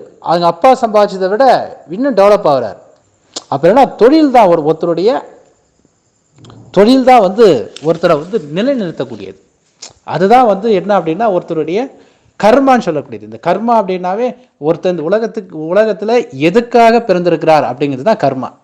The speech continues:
இந்த உலகத்துல ஒரு மனுஷன் எதுக்காக பிறந்திருக்கான் அப்படிங்கிறது தான் கர்மா. ஒருத்தருடைய செயல்பாடுகள் மூலமா தான் இந்த சமூகத்துல வந்து தெரிய முடியும். அதனால தான் இந்த பத்தாவது பாவத்தை நம்ம என்ன சொல்றோம், டாப் பாவம் சொல்றோம். ஒருத்தர் உயரத்துல இருந்தா தான் எல்லாருக்கும், எல்லாருக்கும் தெரிஞ்ச நபரா இருப்பார்.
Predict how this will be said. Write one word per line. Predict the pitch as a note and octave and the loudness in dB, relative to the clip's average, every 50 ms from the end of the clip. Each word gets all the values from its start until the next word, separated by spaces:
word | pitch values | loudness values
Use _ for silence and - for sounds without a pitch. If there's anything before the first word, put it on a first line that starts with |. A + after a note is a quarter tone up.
| _ _ _ _ _ _ _ _ _ _ _ _ _ - _ | _ _ _ _ _ _ _ _ _ _ _ _ _ -20 _
இந்த | - B2+ B2+ | -10 -4 0
உலகத்துல | D#3 F#3+ G#3 G#3+ F#3 - F3+ G#3 A3 G#3 | 0 2 2 0 -2 -2 -2 -4 -2 -2
ஒரு | F3+ D#3+ C#3 | -2 -2 -4
மனுஷன் | C3 C3+ D3 E3+ E3+ - F#3+ A3+ C4 - - _ _ _ _ _ _ _ _ | -4 -6 -6 -8 -6 -6 -8 -8 -8 -10 -14 _ _ _ _ _ _ _ _
எதுக்காக | - C3 E3 F3 A3 A3 - A3 G#3+ G#3+ G#3 | -8 -6 -2 -2 -2 0 2 2 2 2 0
பிறந்திருக்கான் | - - D#3 D#3+ D#3 D3 C3 B2+ - C#3 C#3+ B2 F2+ - _ _ _ _ _ _ _ _ _ _ - - - - - - _ _ _ - _ - _ _ _ - | -2 -4 -4 -2 0 0 0 0 0 0 0 0 -4 -8 _ _ _ _ _ _ _ _ _ _ -8 -8 -6 -6 -8 -14 _ _ _ -20 _ -20 _ _ _ -6
அப்படிங்கிறது | - D#3+ D#3+ G3 G3+ F#3 F3+ G#3 | -6 -4 -2 -2 -2 0 2 2
தான் | A3 - - D#3+ | 0 2 0 -2
கர்மா. | D#3+ D#3+ E3 C#3+ B2 - C#3 | -2 -2 -4 -6 -8 -8 -8
ஒருத்தருடைய | D#3 D#3 - F#3 F3 E3+ | -8 -6 -4 -4 -2 -2
செயல்பாடுகள் | D3+ - F#3+ G3+ A#3+ C#4 C#4 A3+ A#3+ A3+ G#3+ G#3 G3+ G3 F3+ F3 | -2 -2 0 0 2 0 2 2 0 2 0 0 -4 -6 -6 -6
மூலமா | F3 F3+ F3+ F3 E3+ E3+ | -6 -6 -6 -6 -6 -4
தான் | G#3+ B3+ B3 | -4 -6 -6
இந்த | G3+ E3 - D#3+ | -8 -10 -10 -10
சமூகத்துல | E3+ G3 G#3 G3+ F3 E3+ E3 D3+ | -10 -10 -10 -10 -8 -6 -6 -6
வந்து | C#3 C#3 E3 F#3+ G#3+ F#3+ D#3 C3 A#2 A2+ _ _ _ _ | -6 -8 -8 -6 -6 -6 -6 -6 -10 -16 _ _ _ _
தெரிய | - E3+ F3+ G3+ F#3+ D#3 | -4 0 0 0 0 0
முடியும். | A#2+ G#2 G2 F#2+ - _ _ _ _ - - - _ _ _ - | -4 -8 -12 -14 -16 _ _ _ _ -20 -20 -20 _ _ _ -6
அதனால | - D#3 G3 G#3 G#3+ G#3+ | -2 0 2 4 4 4
தான் | A#3+ C#4 | 4 2
இந்த | C4+ A#3 | 2 2
பத்தாவது | - F#3 F#3 F3+ - B3 A#3+ A3+ | 0 0 0 2 4 4 4 4
பாவத்தை | G3+ G#3 G3 G3 F3+ F#3+ F3 | 2 0 0 0 0 0 -2
நம்ம | E3 E3 E3 | -2 -2 -2
என்ன | F#3 G3+ F3 | -2 -2 -2
சொல்றோம், | F3+ F#3 A3 G#3+ - - | -4 -6 -6 -8 -6 -2
டாப் | - G3 A3+ C4+ C#4 A#3 G#3 E3+ | 2 4 4 4 2 0 0 0
பாவம் | E3 E3 D#3+ E3 D#3 - | 2 4 4 2 0 -4
சொல்றோம். | D3+ C3 A#2+ A2+ G#2 A2 | -8 -10 -10 -12 -10 -6
ஒருத்தர் | C#3+ E3+ E3+ G#3 F3+ D#3+ | -6 -4 -4 -2 -2 2
உயரத்துல | F3+ A3 C4 C#4+ B3+ - A3+ G#3 | 4 4 4 2 2 -2 -4 -4
இருந்தா | G3 F#3 G3 F#3+ | -2 -2 -2 0
தான் | A#3+ B3+ | 2 0
எல்லாருக்கும், | A#3 G3 F#3+ G3+ G3+ G#3 G3+ G#3 F3+ | 0 2 2 2 2 2 0 -4 -6
எல்லாருக்கும் | D#3 D#3+ F3+ G3 G#3 G#3 G#3 A3 - - | -4 -2 0 0 0 0 -2 -8 -8 -8
தெரிஞ்ச | F#3+ G#3 G#3 F#3+ | -8 -8 -8 -8
நபரா | E3+ D#3 D3+ D3 D3 | -8 -6 -6 -6 -6
இருப்பார். | C#3 B2 - - F#2 - | -6 -8 -10 -14 -16 -16